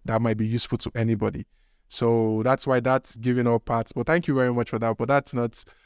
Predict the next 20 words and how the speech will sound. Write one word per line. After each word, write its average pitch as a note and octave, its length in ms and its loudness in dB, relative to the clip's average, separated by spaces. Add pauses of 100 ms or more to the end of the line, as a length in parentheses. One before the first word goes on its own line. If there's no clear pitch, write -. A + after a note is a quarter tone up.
(140)
um, A2 340 -2
I C#3+ 120 4
would, C#3+ 240 -2
I D3+ 120 4
would, D3+ 260 -2
I D3+ 80 2
don't G3 180 2
mind E3 240 4
even D#3 140 0
having C3+ 220 2
a A#2 60 2
random B2+ 360 2
conversation A2+ 760 -4
or A2+ 80 0
having C3 220 0
a A2+ 40 -4
conversation A2+ 600 -2
rather A2 300 0
with G#2 260 -6
just - 360 -4